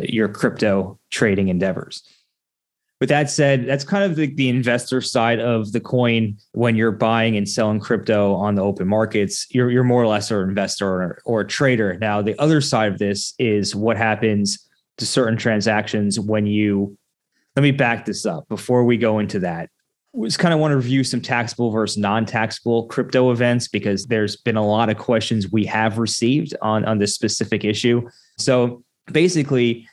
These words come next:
some taxable events are going to include when you buy an item with cryptocurrency. So if I go to Starbucks and I use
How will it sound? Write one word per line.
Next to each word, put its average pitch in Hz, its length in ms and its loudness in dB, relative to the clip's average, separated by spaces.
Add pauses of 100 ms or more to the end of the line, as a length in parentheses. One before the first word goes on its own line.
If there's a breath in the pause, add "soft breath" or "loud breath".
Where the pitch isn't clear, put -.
some 135 160 -2
taxable 135 540 0
events 107 520 -2 (140 soft breath)
are 123 80 2
going 123 300 2
to 120 160 0
include 110 680 0 (240 loud breath)
when 139 120 0
you 170 100 2
buy 123 280 2
an 117 160 2
item 104 320 0
with 90 100 -4
cryptocurrency. 90 800 -6
So 113 160 -2
if 107 100 -6
I 127 220 0
go 127 340 2
to 113 560 -2
Starbucks 110 720 0
and 98 260 0
I 98 80 0
use 104 580 -2